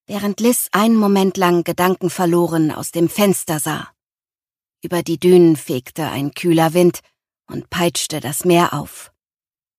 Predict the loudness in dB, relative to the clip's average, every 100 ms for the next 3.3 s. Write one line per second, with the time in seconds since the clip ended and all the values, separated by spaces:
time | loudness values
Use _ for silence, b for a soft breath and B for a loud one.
0 | _ -4 -2 0 0 2 4 6 4 4
1 | -2 -4 -4 -8 -8 -10 -10 -10 -8 -8
2 | -4 0 0 0 0 2 2 0 0 0
3 | -2 -2